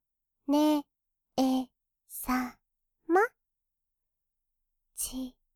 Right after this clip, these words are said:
首。ぎゅー。ぎゅー。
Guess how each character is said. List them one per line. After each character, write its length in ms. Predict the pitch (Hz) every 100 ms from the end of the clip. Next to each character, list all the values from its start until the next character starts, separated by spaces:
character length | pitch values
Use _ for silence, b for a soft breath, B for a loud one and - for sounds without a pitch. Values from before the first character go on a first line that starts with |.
| _ _ _
首。 260 | - 226 220 - _ _ _ _ _ _
ぎ 320 | 269 302 262 _ _ _ _ _ _ _ _ _ _ _ _ _ _ - -
ゅ 20 |
ー。 0 |
ぎ 0 |
ゅ 680 | 349 349 339 339 339 339
ー。 20 | 349